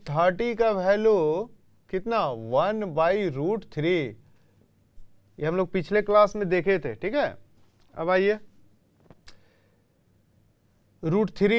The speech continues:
into रूट थ्री, थ्री हो गया, और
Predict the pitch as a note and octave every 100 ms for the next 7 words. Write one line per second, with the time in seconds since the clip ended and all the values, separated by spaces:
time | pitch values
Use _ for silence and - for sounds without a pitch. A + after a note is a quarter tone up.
0 | A#3 G#3 A#3 A3 A3+ F#3 A3 A3 A#3+ -
1 | _ _ _ _ _ - F#3 A3 G#3+ G#3+
2 | A3+ A#3 - - - _ _ -